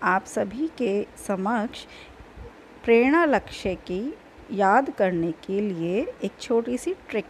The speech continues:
के साथ। हम सभी को पता है, कल हमें दो टॉपिक दिए गए हैं एग्जाम के लिए, प्रेरणा लक्ष्य और प्रेरणा सूची। तो उनमें से प्रेरणा लक्ष्य के लिए ये ट्रिक मैंने बनाने की कोशिश करी है, आशा करती हूँ आप सभी को पसंद आएगी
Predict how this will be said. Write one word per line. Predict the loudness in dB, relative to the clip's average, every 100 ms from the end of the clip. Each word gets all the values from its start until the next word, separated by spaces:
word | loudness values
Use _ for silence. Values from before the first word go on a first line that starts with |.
| -12
के | -14
साथ। | -12 -14 -14 -20 -20 -20 -20 -20 -20 -20 -20 -20 -20 -20 -20 -20 0
हम | 2
सभी | 4 2 2
को | 0
पता | 0 0 2
है, | 0 -2 -6 2
कल | 6 6 6
हमें | 6 4 2 2
दो | 2 2
टॉपिक | 4 2 2 -2
दिए | 0 0
गए | 0
हैं | 0 -2
एग्जाम | -4 -4 -4 -2
के | -4 -2
लिए, | 0 2 0 0 -8 -18 -20 -20 -20 -14 -2
प्रेरणा | 0 2 0
लक्ष्य | 0 0 -2 -4
और | -2
प्रेरणा | 0 2 0
सूची। | -2 -6 -8 -8 -12 -14 -20 -18 -6 -2
तो | 0
उनमें | 2 4 4 4
से | 2 -2
प्रेरणा | 4 4 6 6
लक्ष्य | 6 2 0 -4
के | 0 2
लिए | 4 4
ये | 4 2
ट्रिक | 0 0 0
मैंने | 0 0 0
बनाने | 0 0 -2
की | -4 -4
कोशिश | 0 0 -2 -4
करी | 0 0 2
है, | 2
आशा | 2 0 -2
करती | -4 -4 -4
हूँ | -4
आप | -4
सभी | -6 -6
को | -8
पसंद | -6 -6 -6 -2
आएगी | 0 0 -2 -4